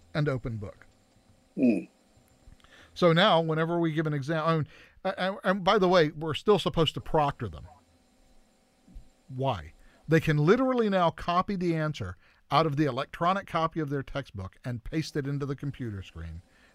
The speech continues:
Speaker 1: and that's their answer. They don't have to remember it. They don't have to write it themselves. It's all open notes, open books. And,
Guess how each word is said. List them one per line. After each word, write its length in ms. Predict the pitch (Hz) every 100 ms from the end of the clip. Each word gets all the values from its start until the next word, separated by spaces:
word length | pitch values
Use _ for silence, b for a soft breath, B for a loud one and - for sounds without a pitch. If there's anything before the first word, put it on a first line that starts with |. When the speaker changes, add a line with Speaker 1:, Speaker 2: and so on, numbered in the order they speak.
| -
Speaker 1:
and 260 | 139 123 117 117
that's 300 | 104 120 -
their 220 | 127 123
answer. 300 | 98 87 - _ _ _ _ -
They 80 | 117
don't 80 | 117
have 80 | -
to 80 |
remember 340 | 101 123 185 175
it. 120 | 180 -
They 80 | 123
don't 120 | 120
have 120 | 120
to 80 | -
write 320 | 92 110 143
it 120 | 151 -
themselves. 580 | 143 139 - 131 123 123 - - _
It's 160 | 120 131
all 200 | 127 127
open 320 | 147 170 196 151
notes, 380 | 135 143 - _ _ _ -
open 300 | 151 147 131
books. 420 | 113 104 - - _ _ _ _ _ _ _ -
And, 400 | 135 131 131